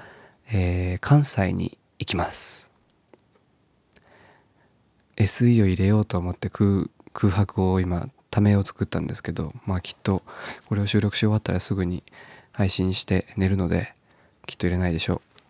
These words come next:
あの、二千十九年九月二十一日なので、えー、こ-、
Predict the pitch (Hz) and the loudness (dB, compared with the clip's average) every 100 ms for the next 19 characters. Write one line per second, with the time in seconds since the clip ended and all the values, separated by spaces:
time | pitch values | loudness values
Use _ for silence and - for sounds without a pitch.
0 | _ - 92 90 92 92 101 147 110 110 | _ -4 0 2 2 0 4 4 4 2
1 | 107 113 107 92 90 120 120 - 92 98 | 2 4 4 2 2 4 4 4 0 2
2 | 110 104 90 - 113 110 101 101 98 92 | 2 2 0 2 2 2 0 0 2 2
3 | 98 - 92 92 - - | 2 0 -2 -2 -4 -2